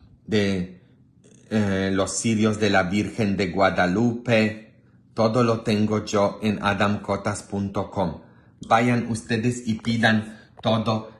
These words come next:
en adam cotas punto com. Que Dios me los bendiga. Voy al huerto. Eh, voy a tratar de subirles un video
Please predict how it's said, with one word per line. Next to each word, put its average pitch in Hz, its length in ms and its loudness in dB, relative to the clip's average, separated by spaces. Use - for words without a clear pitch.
en 107 240 -4
adam 104 420 0
cotas 98 460 -6
punto 92 480 -8
com. 85 280 -6
Que 123 140 0
Dios 127 280 0
me 135 120 0
los 127 240 0
bendiga. 127 840 0
Voy 120 260 4
al 120 160 4
huerto. 113 580 0
Eh, 107 600 -4
voy 120 220 2
a 123 140 4
tratar 120 480 2
de 110 500 -2
subirles 113 760 -2
un 113 200 0
video 110 580 2